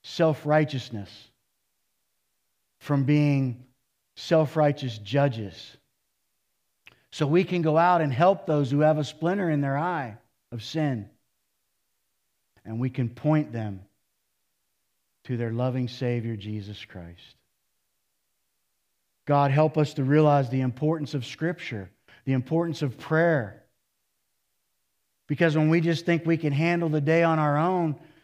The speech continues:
man, that, that's what gets us in trouble. That's what gets us all frustrated and angry and mad and self-righteous and judgmental. God, may we pursue you and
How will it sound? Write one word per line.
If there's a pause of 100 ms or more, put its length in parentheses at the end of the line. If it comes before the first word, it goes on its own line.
(260)
man,
that,
that's
what
gets
us
in
trouble. (1040)
That's
what
gets
us
all
frustrated
and
angry
and
mad
and (440)
self-righteous
and
judgmental. (2250)
God,
may
we
pursue
you (1040)
and